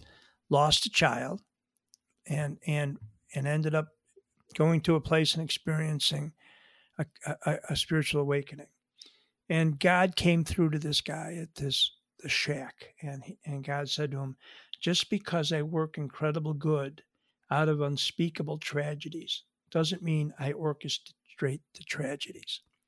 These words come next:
You know, so God's not moving us around like chess pieces. Free will, events, exit points, all those things come into play. But God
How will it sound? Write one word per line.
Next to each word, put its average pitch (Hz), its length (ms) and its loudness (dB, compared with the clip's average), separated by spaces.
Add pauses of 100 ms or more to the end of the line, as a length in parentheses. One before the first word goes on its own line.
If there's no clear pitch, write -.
(440)
You 156 120 0
know, 156 100 2
so 165 360 0 (280)
God's 214 360 2
not 180 280 4
moving 160 320 4
us - 160 0
around 139 340 0
like 139 200 -8
chess - 300 0
pieces. - 640 -8 (540)
Free 170 360 2
will, 160 560 2 (220)
events, 147 600 0 (120)
exit 156 380 0
points, 147 380 0 (120)
all 208 260 0
those 170 240 -2
things 143 240 -4
come 139 200 -4
into 135 160 -4
play. 131 440 -6 (560)
But 156 200 -2
God 180 340 2